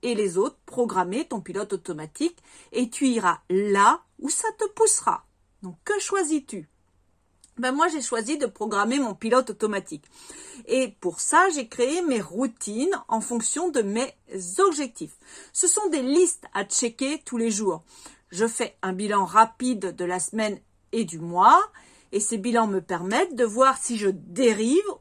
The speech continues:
ou si je tiens toujours le cap vers où je veux aller. Et aussi, ça me permet de réajuster les priorités du moment. Et oui, le temps n'est toujours pas extensible,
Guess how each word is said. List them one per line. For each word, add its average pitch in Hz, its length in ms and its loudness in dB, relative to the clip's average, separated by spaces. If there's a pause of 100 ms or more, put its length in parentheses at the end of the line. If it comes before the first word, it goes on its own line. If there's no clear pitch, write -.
ou 302 100 0
si 359 220 6
je 302 80 0
tiens 208 280 -8 (320)
toujours 226 460 4
le 220 180 4
cap 240 420 2
vers 202 300 -4
où 302 220 4
je 202 140 -2
veux 185 420 -4
aller. 180 500 -2 (540)
Et 226 160 0
aussi, 320 560 2
ça 196 160 -6
me 185 40 -6
permet 240 300 2
de 185 100 -4
réajuster 247 920 -4
les 214 160 -2
priorités 202 580 -4
du 277 120 -4
moment. 233 320 -4 (640)
Et 269 260 -2
oui, 311 180 -4 (200)
le 226 240 0
temps 392 260 -2
n'est 294 300 -4
toujours 349 380 4
pas - 260 2 (180)
extensible, 240 920 -6